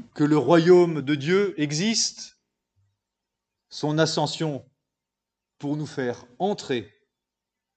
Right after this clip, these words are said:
dans ce royaume-là. Seuls,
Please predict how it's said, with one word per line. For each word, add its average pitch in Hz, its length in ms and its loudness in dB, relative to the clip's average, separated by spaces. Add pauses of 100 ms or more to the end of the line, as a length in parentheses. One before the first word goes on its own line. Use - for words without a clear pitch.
(240)
dans 131 140 -8
ce 127 160 -10
royaume-là. 139 680 -4 (1900)
Seuls, 147 840 0